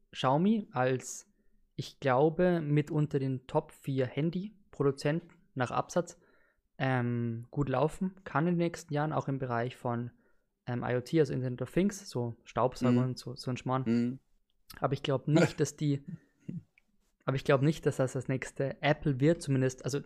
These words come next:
Speaker 1: da glauben ja alle, dass es Kurs-Performance-technisch das nächste Apple wird. Und wenn alle schon so überzeugt sind und alle schon investiert sind,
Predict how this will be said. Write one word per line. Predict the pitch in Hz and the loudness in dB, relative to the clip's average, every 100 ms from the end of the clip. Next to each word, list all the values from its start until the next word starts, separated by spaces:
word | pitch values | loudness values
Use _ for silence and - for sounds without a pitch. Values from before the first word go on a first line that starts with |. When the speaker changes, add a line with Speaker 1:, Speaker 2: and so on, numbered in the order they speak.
| - | -8
Speaker 1:
da | 135 | -4
glauben | 127 139 | 0 2
ja | 139 | 2
alle, | 131 | 0
dass | 135 | -2
es | - - | -8 -2
Kurs-Performance-technisch | 175 196 190 147 - 127 135 - - 131 156 151 - - _ _ _ _ _ | 4 6 4 0 2 0 0 -2 -2 -2 -2 -4 -8 -20 _ _ _ _ _
das | 135 - | -4 -2
nächste | 131 - - | -2 -2 -2
Apple | 127 123 120 | 0 0 -2
wird. | 117 - _ _ _ | -4 -8 _ _ _
Und | 147 135 | 2 4
wenn | 139 | 2
alle | 139 156 | 2 2
schon | 156 135 | 4 6
so | 143 | 4
überzeugt | 139 - 170 208 - | 4 0 0 0 -2
sind | 147 | 0
und | 147 | 0
alle | 135 143 | 0 -4
schon | - | -2
investiert | 139 127 - 208 214 | -2 -2 0 0 0
sind, | - 139 190 | 0 -2 -4